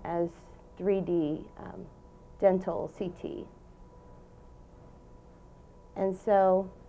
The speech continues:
as quickly as that, it has produced a volume of the mandible, and then this is our axial image. Now I'm gonna go back to, um,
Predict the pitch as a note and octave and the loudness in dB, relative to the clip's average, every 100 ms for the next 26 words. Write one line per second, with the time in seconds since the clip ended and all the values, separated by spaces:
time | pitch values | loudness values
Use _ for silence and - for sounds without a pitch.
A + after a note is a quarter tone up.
0 | - - - F#3+ - B3 D4+ D4 D4 B3+ | -20 -6 -6 -4 -2 -2 0 4 6 6
1 | C4 A#3 G3 - - - - - - G#3+ | 6 6 6 2 -4 -20 -20 -18 -2 0
2 | G#3 G3+ G3+ - F#3+ A3+ B3 C4+ - A3+ | 4 2 2 0 2 4 4 0 -4 -2
3 | G#3 G#3+ G#3+ B3 C#4 C#4+ D#4+ F4 F4+ G4 | 4 6 8 6 6 6 4 4 2 0
4 | - A#3 B3 B3+ C4+ - - - G#3+ B3 | 2 4 4 0 -8 -16 -20 -12 -6 -2
5 | C4 B3 A3+ A3 G3 G3+ A3+ D4+ - - | 0 2 2 2 2 0 0 -4 -14 -20
6 | - - - G#3+ G#3+ G#3 G3 G#3+ A#3+ C4 | -20 -20 -2 2 4 4 2 0 0 0
7 | C4 A#3+ - A3 - - G3+ - F3+ F3 | 2 2 2 -2 -2 0 0 0 0 0
8 | F#3 G3+ A3+ D4+ D4+ C4 A#3 G#3+ G#3 G#3 | -2 -4 -2 2 2 2 2 2 2 -2
9 | - A3+ G3 - - G3 - | -2 0 0 -2 -10 -12 -12